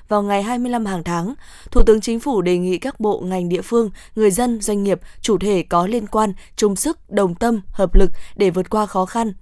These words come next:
thách thức, thúc đẩy thị trường bất động sản phát triển an toàn, lành mạnh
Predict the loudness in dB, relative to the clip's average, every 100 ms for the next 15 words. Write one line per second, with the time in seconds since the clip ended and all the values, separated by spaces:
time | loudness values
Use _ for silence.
0 | -10 -8 -6 -6 -8 -18 -10 -4 -2 -2
1 | -4 -4 -4 -4 -6 -6 -4 -4 -4 -6
2 | -8 -4 -4 -4 -8 -4 -4 -4 -8 -10
3 | -6 -4 -4 -6